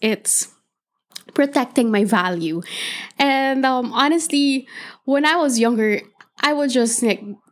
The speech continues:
throw, throw my energies around. Like, I would just accept all types of clients, even though I know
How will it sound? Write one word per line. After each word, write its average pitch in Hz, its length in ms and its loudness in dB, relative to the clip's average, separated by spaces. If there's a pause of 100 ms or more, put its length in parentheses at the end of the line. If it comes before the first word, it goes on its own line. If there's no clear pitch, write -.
(440)
throw, 277 460 0
throw 302 240 0
my 285 140 2
energies 214 520 0
around. 190 480 0
Like, 180 240 -2
I - 100 0
would 220 160 0
just 208 180 0
accept 208 420 -2
all 196 340 2
types 196 260 0
of 196 140 -4
clients, 190 540 -2
even 202 380 0
though 196 180 0
I 202 260 2
know 190 600 -2